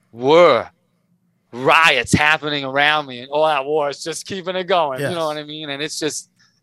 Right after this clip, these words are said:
Speaker 1: it's crazy experience, but I understand it's a different time and everything. Finally, people for-, they, like, literally come up and catch the symbol. They stop us.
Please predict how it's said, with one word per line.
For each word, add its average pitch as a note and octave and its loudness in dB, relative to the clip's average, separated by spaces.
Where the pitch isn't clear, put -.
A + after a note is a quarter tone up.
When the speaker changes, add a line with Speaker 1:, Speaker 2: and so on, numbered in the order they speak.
Speaker 1:
it's - -8
crazy F#3+ 0
experience, E3+ -6
but C3+ -2
I F#3+ -2
understand C#3 -4
it's A#2 -14
a B2+ -12
different A2+ -12
time G#2 -10
and G2+ -16
everything. G#2 -14
Finally, D3 -2
people E3+ -2
for-, D3 2
they, F3 4
like, D#3 0
literally D#3 0
come E3+ -2
up E3 0
and C3 -10
catch - 0
the F3+ -8
symbol. D3 -8
They C3+ -4
stop F3+ 0
us. - -8